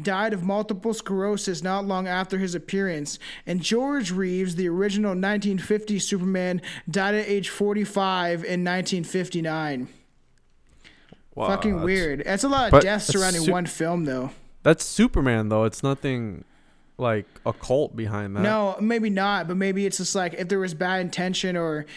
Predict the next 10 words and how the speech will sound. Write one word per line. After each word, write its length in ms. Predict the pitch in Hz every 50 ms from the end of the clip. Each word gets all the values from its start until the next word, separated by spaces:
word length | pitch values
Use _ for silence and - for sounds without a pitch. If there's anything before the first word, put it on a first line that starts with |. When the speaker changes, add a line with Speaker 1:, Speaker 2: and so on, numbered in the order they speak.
| - - -
Speaker 1:
there 120 | - 202 220
could 140 | 226 269 226
be 260 | 240 220 202 190 165
numerous 480 | 160 175 185 196 202 196 196 185 180
things, 280 | - 208 196 196 190 175
or 80 | 180 175
just, 320 | 165 190 190 185 - -
uh, 360 | - 180 175 175 170 165 170 - -
a 60 | 180
weird, 520 | 175 170 185 196 196 190 190 185 180 156